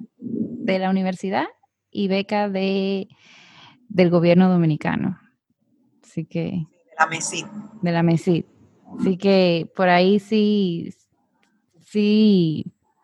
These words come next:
Speaker 1: bueno, y me doy un pat in the back. Yo siento que, que fui bastante resiliente, pero, pero ahí, ¿cuánto tiempo duré sin trabajar?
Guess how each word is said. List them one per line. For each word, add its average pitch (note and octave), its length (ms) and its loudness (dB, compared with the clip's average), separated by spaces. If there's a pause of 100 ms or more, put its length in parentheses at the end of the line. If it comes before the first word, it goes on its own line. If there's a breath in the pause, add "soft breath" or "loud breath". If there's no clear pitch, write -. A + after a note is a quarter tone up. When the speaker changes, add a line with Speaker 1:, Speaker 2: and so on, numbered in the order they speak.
(840)
Speaker 1:
bueno, A3+ 220 -4
y F#3 80 -2
me E3 140 -4
doy F3 120 -4
un F#3 100 -2
pat F#3+ 200 -6
in G#3+ 80 2
the G#3 80 -2
back. A#3+ 480 -4 (340)
Yo F3 200 -8
siento F#3+ 320 -4
que, G3 200 -8 (160)
que F3+ 80 -12
fui E3+ 160 -10
bastante F#3+ 380 -4
resiliente, F#3 600 -4
pero, E3+ 480 -8 (920)
pero F3+ 180 0
ahí, F#3+ 480 2 (280)
¿cuánto G3 260 2
tiempo B3 260 4
duré A#3 220 0
sin A#3 160 0
trabajar? A3 500 -4